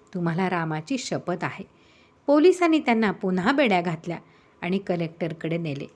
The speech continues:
त्याने दोन्ही बाजूंचे म्हणणे ऐकून घेऊन त्यांना सोडून दिले. मोकळे झालेले ते दरोडेखोर श्री महाराजांच्याकडे आले व त्यांच्या पाया पडले. श्री महाराजांनी रामाच्या पायावर हात ठेवून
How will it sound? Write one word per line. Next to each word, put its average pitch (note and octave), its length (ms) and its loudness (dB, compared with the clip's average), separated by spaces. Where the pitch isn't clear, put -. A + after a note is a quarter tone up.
त्याने A3+ 200 4
दोन्ही F#3 320 4
बाजूंचे A3 520 2
म्हणणे C4 240 2
ऐकून G#3+ 400 0
घेऊन G#3+ 240 4
त्यांना B3 300 0
सोडून F#3 340 0
दिले. C#3 200 -4
मोकळे A#3+ 520 4
झालेले E4 380 4
ते D4+ 120 2
दरोडेखोर G3 640 4
श्री A3+ 180 0
महाराजांच्याकडे A#3+ 840 2
आले F3 280 2
व E3 40 -4
त्यांच्या E3 520 -2
पाया E3+ 420 0
पडले. C#3+ 360 -4
श्री E4 160 6
महाराजांनी B3+ 680 4
रामाच्या F#3+ 480 0
पायावर F#3 400 0
हात A#3 260 0
ठेवून G#3 400 0